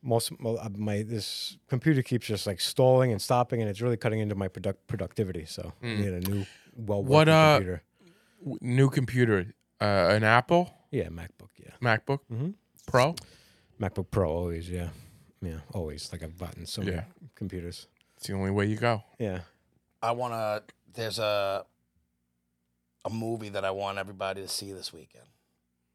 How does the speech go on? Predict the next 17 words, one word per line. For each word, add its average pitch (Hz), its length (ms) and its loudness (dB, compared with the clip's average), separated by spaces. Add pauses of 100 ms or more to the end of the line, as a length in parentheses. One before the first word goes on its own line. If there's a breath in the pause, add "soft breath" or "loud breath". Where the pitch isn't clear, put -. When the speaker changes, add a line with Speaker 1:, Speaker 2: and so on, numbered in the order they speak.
(1400)
Speaker 2:
Is 131 120 2
this 135 120 4
a - 20 0
Speaker 3:
Oppenheimer. 90 240 -4
Speaker 2:
chick - 200 -4
pick? 156 260 -6 (160)
Speaker 3:
No, 151 420 -2
it's 107 120 -2
gonna 175 180 4
be 117 140 -2
a - 20 -2
Speaker 1:
Oppenheimer. 92 240 -4
Speaker 3:
pick. - 180 -18 (140)
But 104 180 -4
I'm 107 100 -4
telling 127 360 2
you, 151 240 -4